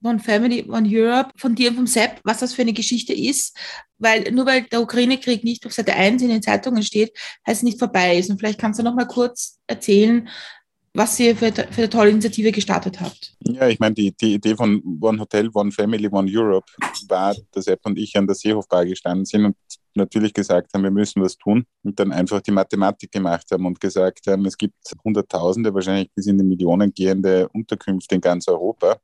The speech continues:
Speaker 2: und wir wissen alle, dass in Fluchtbewegungen oft die Konzentration auf wenige Punkte auch für die großen Herausforderungen sucht und deswegen haben wir gesagt,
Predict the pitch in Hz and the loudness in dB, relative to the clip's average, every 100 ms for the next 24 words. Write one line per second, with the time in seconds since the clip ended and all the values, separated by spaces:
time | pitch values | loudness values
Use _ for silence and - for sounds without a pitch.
0 | - 92 98 95 - - 95 101 - 82 | -4 0 0 0 -4 -4 0 -2 0 0
1 | 87 98 98 101 101 110 104 - 90 95 | 0 0 -2 -2 -4 -2 -4 -2 0 0
2 | - 101 101 98 65 90 - 104 101 95 | 2 2 4 2 0 -2 -4 -6 -4 -4
3 | 101 101 92 92 92 95 90 92 92 95 | -4 -4 -4 -2 0 -2 -4 -10 -6 -6
4 | - 117 107 104 95 90 - 92 85 - | -2 -4 -2 2 2 2 0 0 0 -4
5 | - 101 98 92 - 95 92 90 98 95 | -8 0 0 0 -4 -4 -2 -2 -2 -2
6 | 85 - - 104 104 107 104 - 117 - | -2 -4 0 0 0 -4 -6 -4 -4 -4
7 | 101 95 101 98 95 101 101 101 - 95 | -4 -4 -2 0 2 2 2 0 0 0